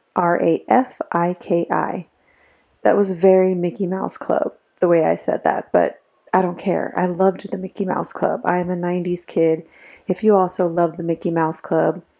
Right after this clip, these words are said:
shout out to all my Mickey Mouseketeers, because we were about that life. <laughs> All right.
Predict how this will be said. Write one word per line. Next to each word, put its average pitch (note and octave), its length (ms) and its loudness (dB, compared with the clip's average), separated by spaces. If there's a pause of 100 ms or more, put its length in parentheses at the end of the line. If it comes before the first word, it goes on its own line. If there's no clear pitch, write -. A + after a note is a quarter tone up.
(280)
shout F3 420 0
out F3 260 0
to - 160 -4
all E3 220 2
my E3+ 220 0
Mickey F3 400 -4
Mouseketeers, G#3 1160 0 (320)
because F3 340 0
we F#3+ 160 -2
were F3+ 300 2
about D#3+ 560 0 (140)
that C#3 420 2
life. F3+ 840 2 (240)
<laughs> - 240 -16
All G#3+ 280 2
right. G3+ 440 2